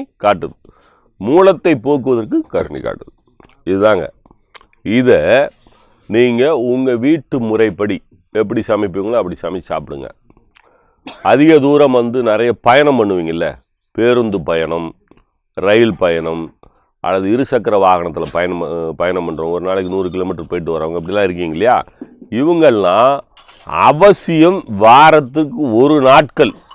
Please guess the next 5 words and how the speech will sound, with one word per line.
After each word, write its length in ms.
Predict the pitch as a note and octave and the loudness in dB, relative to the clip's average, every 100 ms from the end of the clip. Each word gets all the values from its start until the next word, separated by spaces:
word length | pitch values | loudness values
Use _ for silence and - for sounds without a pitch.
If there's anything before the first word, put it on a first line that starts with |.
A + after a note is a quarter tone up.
| - | -16
இந்த 220 | - G#2 G2+ | -8 -4 -2
கருணைக்கிழங்கை 720 | G#2+ A#2+ C#3 A2 G#2+ F#2 A#2 | 0 0 2 0 -2 -2 -2
சாப்பிடுங்க. 380 | G2 F2 D2+ C2 - _ _ _ _ _ _ | -4 -6 -8 -14 -16 _ _ _ _ _ _
அப்படி 240 | C#2+ F2+ F2 | -10 -8 -4
சாப்பிட்டீங்கன்னா 720 | A2 C#3 C#3 B2 F#2 D2+ D#2 | 0 2 2 -4 -4 -4 0